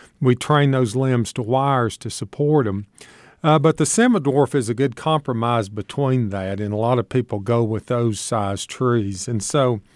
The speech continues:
you know, some quick facts, uh, apple trees need at least eight hours of sun per day during the growing season, so you don't wanna plant 'em in a shady spot. And this is really important. Two varieties are required for successful pollination.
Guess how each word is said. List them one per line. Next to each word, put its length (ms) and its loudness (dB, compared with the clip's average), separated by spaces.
you 80 2
know, 140 6
some 180 -2
quick 300 -4
facts, 680 -2
uh, 400 -4
apple 320 2
trees 460 0
need 280 2
at 100 -6
least 340 2
eight 220 2
hours 300 2
of 100 -8
sun 320 -4
per 120 -4
day 260 0
during 260 0
the 80 -4
growing 380 -2
season, 480 0
so 160 -2
you 140 2
don't 180 -2
wanna 180 -2
plant 360 0
'em 140 -2
in 140 4
a 60 2
shady 400 2
spot. 540 -2
And 160 4
this 220 4
is 100 0
really 340 4
important. 520 -4
Two 180 0
varieties 640 0
are 120 -2
required 640 0
for 120 -8
successful 680 -6
pollination. 960 -4